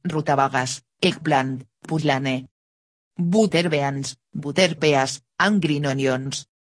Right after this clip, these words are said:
In a dos mil once study by the Economic Research Service at the U S Department of Agriculture,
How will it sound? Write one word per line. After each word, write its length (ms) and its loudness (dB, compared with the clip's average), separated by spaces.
In 160 6
a 100 4
dos 220 0
mil 340 4
once 480 2
study 320 2
by 180 4
the 320 2
Economic 520 0
Research 720 2
Service 480 2
at 160 0
the 80 4
U 160 6
S 160 2
Department 800 0
of 200 2
Agriculture, 760 -2